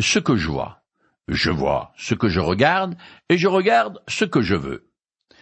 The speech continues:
Vous ai-je perdu en route avec cette suite de phrases pourtant très logiques ? Contrairement à ce qu'on voudrait croire, ni vous, ni moi n'avons la capacité d'évaluer un événement d'une façon absolument objective.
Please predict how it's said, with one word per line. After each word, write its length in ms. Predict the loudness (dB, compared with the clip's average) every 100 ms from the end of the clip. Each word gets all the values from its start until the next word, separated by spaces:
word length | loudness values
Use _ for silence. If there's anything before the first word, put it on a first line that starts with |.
| -20 _ -2
Vous 220 | 0 2
ai-je 240 | 2 0
perdu 420 | 2 2 4 2 2
en 180 | 2
route 240 | 2 -2 -2
avec 280 | 0 0 0
cette 180 | 0
suite 320 | 0 -2 0 2
de 140 | 0
phrases 520 | 2 2 2 2 0 0
pourtant 300 | -4 -2 -4
très 160 | 0
logiques ? 540 | 2 2 2 -2 -8 -20 _ _ _ _ _ _ _ _
Contrairement 680 | 0 2 2 2 0 -4 -6 _ -20 -20 -4
à 100 | 0
ce 100 | 0
qu'on 200 | 2 2
voudrait 340 | 4 2 0
croire, 520 | -2 -4 -6 -8 -20 _ _ 2
ni 180 | 4
vous, 300 | 4 2 0 -4 -2
ni 200 | 2 2
moi 320 | 4 2 0 -10 -4
n'avons 260 | 2 4 4
la 120 | 2
capacité 1000 | 2 0 2 0 2 0 0 -2 0 0
d'évaluer 840 | 2 4 2 4 2 4 4 2 2
un 180 | 2 2
événement 560 | 2 2 2 0 0
d'une 220 | 2 0
façon 480 | 2 0 0 0 -2 -2
absolument 720 | -4 -2 0 2 2 2 2
objective. 600 | 0 -4 -8 -12 -18 -18